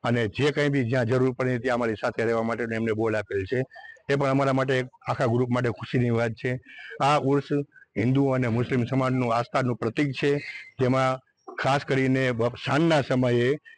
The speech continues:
ખરીદીમાં મુસ્લિમ સમાજ કરતાં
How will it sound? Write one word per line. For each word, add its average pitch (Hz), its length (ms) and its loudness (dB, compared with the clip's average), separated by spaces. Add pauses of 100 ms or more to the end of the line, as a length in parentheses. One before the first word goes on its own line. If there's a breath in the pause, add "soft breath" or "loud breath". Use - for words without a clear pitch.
(180 loud breath)
ખરીદીમાં 135 680 2 (280 soft breath)
મુસ્લિમ 151 380 2
સમાજ 139 320 0
કરતાં 131 500 0